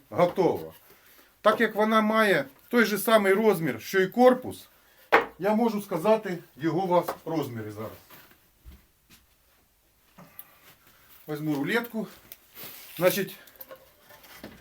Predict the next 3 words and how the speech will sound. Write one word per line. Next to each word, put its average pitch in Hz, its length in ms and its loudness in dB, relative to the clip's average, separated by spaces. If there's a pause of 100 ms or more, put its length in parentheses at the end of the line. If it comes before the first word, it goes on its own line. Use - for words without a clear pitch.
(380)
бокова 175 500 4
стінка 110 520 -6 (1300)
має 127 340 -2